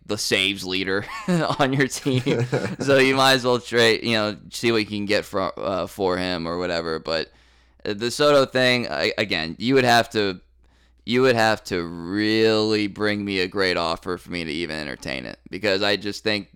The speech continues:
Speaker 1: left, left-handed arms that throw gas, that you, that have proven to be able to have some success in, uh, crucial situations, I mean, th-, they don't just grow on trees, dude.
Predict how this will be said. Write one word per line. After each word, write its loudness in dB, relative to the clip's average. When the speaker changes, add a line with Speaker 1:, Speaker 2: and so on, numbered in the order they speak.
Speaker 1:
left, -4
left-handed 2
arms 2
that -2
throw 4
gas, 2
that 0
you, -2
that 2
have 0
proven 0
to 0
be 0
able 2
to 0
have 0
some -8
success -2
in, -6
uh, -2
crucial -4
situations, -2
I -10
mean, -6
th-, -6
they -2
don't -2
just -8
grow 4
on 2
trees, -2
dude. -10